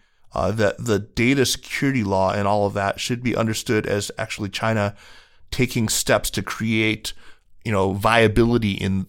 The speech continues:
in the data market, that you need to have that kind of order and security. You need to have it all locked down tightly before you can actually make a market of it. And I thought that was a really, uh, an interesting, you know, possibility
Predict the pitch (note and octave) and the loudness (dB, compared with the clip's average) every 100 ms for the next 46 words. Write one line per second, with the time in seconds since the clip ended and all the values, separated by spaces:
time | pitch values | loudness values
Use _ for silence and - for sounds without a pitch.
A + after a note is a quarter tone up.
0 | - G2+ F#2+ F#2 G2 G#2 G2+ F#2+ F#2+ G#2 | -4 -4 -2 -4 -4 -2 0 0 0 0
1 | - - - - G2+ F#2 G#2+ G#2 A#2 G#2+ | -2 -10 -10 -8 -4 -2 -2 2 4 4
2 | G2+ - A2+ G#2+ G#2 G2+ G#2 - G#2 - | 0 -2 0 4 4 2 -2 -4 -4 -2
3 | G#2+ G2 F#2+ G#2+ G#2+ G#2+ F#2 F2+ G2+ - | -4 -4 -4 0 2 2 -2 -4 -8 -8
4 | G2+ F#2+ - - - C#3 B2 G2+ - - | -4 -4 -6 -8 -2 2 2 0 -6 -12
5 | - G#2+ G2+ G2+ - G#2 - F#2+ F#2+ G2 | -10 -6 -4 -6 -6 -6 -4 -4 -4 -6
6 | - - G2+ F#2+ - F#2 - F2+ - - | -4 -4 -2 -2 -6 -8 -8 -10 -10 -18
7 | - - - G#2+ F#2 A2 G2 F#2+ F#2+ F#2 | -20 -20 -6 -4 2 2 2 0 -4 -6
8 | - F#2 F#2+ F#2+ F#2 F#2 G2 G#2 F#2 - | -6 -4 -4 -4 -4 -2 -4 -4 -8 -8
9 | - F#2 F#2 - - - - A#2+ C#3+ C#3+ | -6 -6 -6 -10 -14 -10 -2 2 2 4
10 | C3+ A2+ G#2 G2 G2 F#2 - - - F#2 | 4 4 2 0 0 -2 -6 -12 -6 -6
11 | - - - - - G#2+ A2 - F#2+ F#2+ | -6 -16 -16 -8 -4 -2 -4 -4 -4 -6
12 | - _ - - G2 F2+ F#2+ - G2+ G2 | -12 _ -14 -6 -6 -4 -4 -4 -4 -4
13 | F#2 | -6